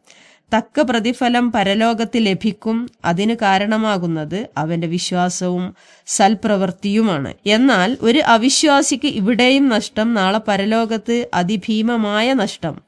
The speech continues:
ആ നഷ്ടത്തിന് ഉത്തരവാദികൾ തീർത്തും അവർ തന്നെയാണ്. അതെ, അവിശ്വാസികൾ തന്നെയാണ്.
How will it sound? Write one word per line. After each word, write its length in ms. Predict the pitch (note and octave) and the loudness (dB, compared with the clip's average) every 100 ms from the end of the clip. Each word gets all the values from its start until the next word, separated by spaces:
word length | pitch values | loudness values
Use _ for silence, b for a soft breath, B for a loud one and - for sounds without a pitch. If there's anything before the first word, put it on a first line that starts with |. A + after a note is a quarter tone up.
| b b b b - | b b b b -2
ആ 100 | G#3 | 2
നഷ്ടത്തിന് 640 | A3+ F#3+ - A#3 - G#3 G#3+ | 2 0 -2 -4 -2 -4 -4
ഉത്തരവാദികൾ 840 | F#3 - G3+ G3 F3+ D#3+ E3 F3+ | -4 -4 -2 0 0 -2 -2 -2
തീർത്തും 680 | F3+ F#3 F3+ G#3+ G#3+ B3 A#3+ | -2 -2 0 0 -2 -2 -2
അവർ 240 | G3 F#3+ A#3 | 0 -2 -2
തന്നെയാണ്. 640 | A#3 G#3+ G#3+ F3 D#3 D3 - - | -2 0 0 -2 -4 -6 -10 -8
അതെ, 320 | D#3 D#3+ D3 - | -6 -4 -8 -8
അവിശ്വാസികൾ 840 | D#3 D#3+ - F3 F3 E3+ E3 E3+ | -6 -4 -4 -4 -2 -2 -4 -4
തന്നെയാണ്. 720 | E3 E3 D#3+ F3+ F3+ C3 B2 | -6 -4 -2 -2 -2 -2 -6